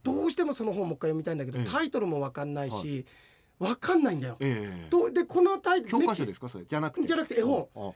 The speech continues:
Speaker 1: めっきらもっきらどんどんじゃないですかって、
Speaker 2: ええ。
Speaker 1: のりおさんにも言われたんだけど、
Speaker 2: はい。
Speaker 1: 読んだけど、それでもなかったし。
Speaker 2: あ、違う。お化けの九太郎じゃないですか。
Speaker 1: お化けの九太郎、鮮明に残ってる。
Speaker 2: <laughs> 何ですか？
Speaker 1: ぜ-、全部登場人物も言える。
Speaker 2: あ、本当ですか？
Speaker 1: うん。
Speaker 2: え、じゃあ、あの、黄色いのは？
Speaker 1: え？
Speaker 2: 黄色いのは？
Speaker 1: 大次郎だよ。
Speaker 2: おー、すごい。
Speaker 1: うん。
Speaker 2: うん。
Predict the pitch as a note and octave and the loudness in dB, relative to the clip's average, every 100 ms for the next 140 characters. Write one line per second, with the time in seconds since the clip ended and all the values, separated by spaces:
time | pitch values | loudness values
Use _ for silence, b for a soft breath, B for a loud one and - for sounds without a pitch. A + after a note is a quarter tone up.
0 | - E4+ F#4 F#4+ F4 D#4+ - C4+ C4 C#4 | 0 0 2 2 4 2 0 0 2 2
1 | C#4 C4+ A3+ A3 G3+ F3+ - - A#2+ B2 | 2 0 0 0 0 -2 -4 -4 -2 -2
2 | A#2 A3 A#3+ A#3+ A#3+ A#3+ G3 F3+ F#3+ F3+ | -2 0 2 4 2 0 2 0 0 -2
3 | D#3+ F3 B3 A#3 D#3 C#3+ D4 E4+ E4+ A3 | -2 0 2 2 -2 -2 2 4 4 2
4 | E3+ D#3+ - B2 F#3 E3 C#3+ - D#3+ C4 | 0 -2 -6 -6 -2 -2 -4 -4 2 2
5 | B3 C#3 B2 A2 G#2+ G2 F#2+ F#2 - B3+ | 2 -2 -2 -8 -8 -12 -14 -16 -4 4
6 | F4 C#5 A#4 G#4 C4 B3 A#3+ A3 F#3+ - | 6 6 8 6 6 2 2 2 0 4
7 | B3 C#4+ E4+ E4 E4+ F4 F4+ G#3 C3 - | 6 6 6 8 6 4 0 0 -4 -8
8 | A#2+ C3+ C3 A2+ - - G#3 C4+ F#3 A3+ | -2 0 0 -4 -8 -6 -2 -2 0 2
9 | A4 A4 - B3 G3 F3 D#3 C#3+ C3 B2+ | 4 2 2 2 2 -4 -6 -6 -4 -4
10 | A#2+ C#3+ - D3 B2+ - _ _ - B2+ | -6 -10 -12 -8 -8 -10 _ _ -8 -6
11 | G#2+ A#2 F#2 F2+ F#2 A#2 G2+ F#2 D#2+ A#2 | -4 -6 -6 -8 -10 -6 -6 -8 -14 -18
12 | - _ _ _ _ _ - D4 - - | -20 _ _ _ _ _ -4 -4 -4 -10
13 | A2+ G#2 F#2 F2 A2 G#3+ A3 C#3+ B2+ - | -8 -8 -10 -14 -4 0 2 0 -6 -10
14 | A#2+ - F#2 E2 D2 G#2 F2+ - _ B2 | -18 -16 -16 -16 -16 -14 -14 -16 _ -10